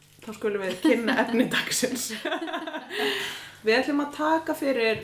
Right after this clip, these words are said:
Speaker 1: hérna, val á fæðingarstað sem að við ætlum að kryfja til mergjar hérna í dag.
Speaker 2: Algjörlega, mikilvægt málefni.
Speaker 1: Með, sko, eh, einum af okkar bestu kennurum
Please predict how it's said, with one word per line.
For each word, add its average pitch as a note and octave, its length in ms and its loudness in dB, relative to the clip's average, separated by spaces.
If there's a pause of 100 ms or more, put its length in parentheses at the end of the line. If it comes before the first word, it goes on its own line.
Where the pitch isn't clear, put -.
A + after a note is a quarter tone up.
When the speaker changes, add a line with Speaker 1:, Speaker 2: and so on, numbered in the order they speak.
Speaker 1:
hérna, A3 720 -4 (300)
val A3+ 200 2
á A#3+ 120 -2
fæðingarstað F#3 680 -4 (1160)
sem G#3+ 340 -4
að G3 300 -2 (400)
við G#2+ 160 -4
ætlum G2+ 260 -6
að G2 140 0 (400)
kryfja G3+ 560 -4
til F3+ 200 -8
mergjar G3+ 680 -6
hérna F3+ 260 -10
í D3+ 80 -10
dag. D3 360 -10
Speaker 2:
Algjörlega, F#3+ 640 -6
mikilvægt A#3 380 -2
málefni. A3+ 340 -4 (480)
Speaker 1:
Með, G3 220 -8
sko, F#3+ 300 -12 (640)
eh, F#3 680 -6 (800)
einum G#3 340 -4
af G3 160 -6
okkar F#3+ 320 -6
bestu F#3+ 240 -10
kennurum F#3+ 380 -4